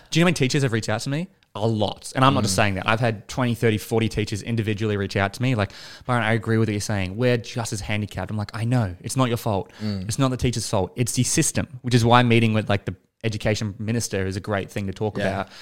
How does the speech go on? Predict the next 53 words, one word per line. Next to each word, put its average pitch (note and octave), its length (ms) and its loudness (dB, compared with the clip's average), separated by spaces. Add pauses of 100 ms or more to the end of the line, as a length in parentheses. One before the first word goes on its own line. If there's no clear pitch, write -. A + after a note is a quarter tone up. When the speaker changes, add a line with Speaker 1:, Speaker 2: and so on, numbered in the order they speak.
Speaker 2:
We'll G2+ 60 -8
set G2+ 180 -2
that G2+ 120 -2
up. F#2 300 -4
I'll G2+ 100 0
Speaker 1:
Yeah, D#3 120 10
Speaker 2:
get A2 80 6
Speaker 1:
for - 20 -
Speaker 2:
that G#2 80 2
Speaker 1:
sure. B2 340 6
Speaker 2:
going. G#2 120 -6
It's - 120 -18
Speaker 1:
And C3+ 160 2
I'm C3+ 60 4
Speaker 2:
just - 20 2
up - 0 -
Speaker 1:
like, C#3 140 4
Speaker 2:
the - 60 -8
Speaker 1:
it'd - 40 -4
be D3 60 2
Speaker 2:
road - 20 4
from D#3+ 80 6
Speaker 1:
interesting F3 300 2
Speaker 2:
here. - 20 4
Speaker 1:
to - 60 -2
talk D#3 180 4
to B2+ 60 0
him A2 100 2
and G#2 100 0
see - 140 0
what G#2+ 100 4
we G#2+ 80 2
can G2+ 140 -2
do, A2 320 4
'cause, G2+ 220 -4
like, G2+ 180 -2
I A#2 100 4
also A#2 260 4
am G#2+ 100 2
big G#2 160 0
on G#2 100 0
consent, G#2 480 0
and A2 120 -2
I've G2+ 60 0
just - 160 0
added G#2+ 200 0
consent G2 380 -2
into, G2+ 220 -6
into G#2 240 -4
the G2+ 100 -2
education A#2+ 420 -4
system. - 300 -10
Speaker 2:
Yeah. F#2 280 -6